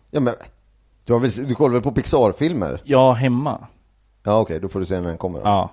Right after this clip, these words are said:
Speaker 1: Ja.
Speaker 2: precis. Jag går inte på bio på
Speaker 1: Nej, nej.
Speaker 2: inte på Pixar-filmer.
Speaker 1: Ja, det kan man gott göra.
Speaker 2: Själv.
Speaker 1: Det kan <laughs> Ja, okej.
Speaker 2: Med nagellack.
Speaker 1: Med t-, och tredje glas-, och tredje glasögon.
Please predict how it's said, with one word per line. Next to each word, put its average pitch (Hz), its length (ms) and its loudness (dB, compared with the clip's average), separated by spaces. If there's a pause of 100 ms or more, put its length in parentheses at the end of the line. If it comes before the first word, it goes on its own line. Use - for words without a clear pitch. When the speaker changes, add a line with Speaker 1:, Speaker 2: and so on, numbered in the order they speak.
(100)
Speaker 1:
Ja. 82 160 -4
Speaker 2:
precis. 95 260 -10
Jag 92 120 -8
går 101 100 -6
inte 98 120 -6
på 98 100 -6
bio 95 380 -6
på - 440 -12 (440)
Speaker 1:
Nej, 92 120 -8
nej. 98 160 -8 (560)
Speaker 2:
inte 95 200 -12
på - 120 -20
Pixar-filmer. - 760 -16 (400)
Speaker 1:
Ja, 78 80 -14
det 82 100 -6
kan - 180 -10
man 67 120 -14
gott - 220 -12
göra. - 200 -12 (960)
Speaker 2:
Själv. 82 460 -4 (120)
Speaker 1:
Det 98 160 -4
kan 101 140 -2 (600)
<laughs> - 600 -18
Ja, 90 280 0
okej. 92 380 -4
Speaker 2:
Med 127 140 2
nagellack. 101 480 2
Speaker 1:
Med 139 180 2
t-, - 180 4
och 240 120 6
tredje 139 260 4
glas-, 135 260 0
och 123 60 -2
tredje 147 320 2
glasögon. 135 580 4